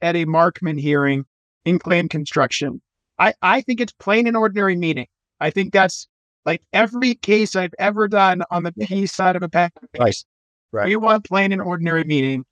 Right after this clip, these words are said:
Speaker 1: and the defense always wants a very technical description of what the claim is.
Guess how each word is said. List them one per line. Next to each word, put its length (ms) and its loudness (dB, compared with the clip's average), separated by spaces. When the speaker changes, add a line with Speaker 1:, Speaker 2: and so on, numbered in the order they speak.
Speaker 1:
and 140 -4
the 40 -2
defense 420 0
always 280 -2
wants 180 -4
a 80 -2
very 420 0
technical 540 -4
description 680 -4
of 140 -2
what 160 2
the 80 -2
claim 340 -4
is. 220 -8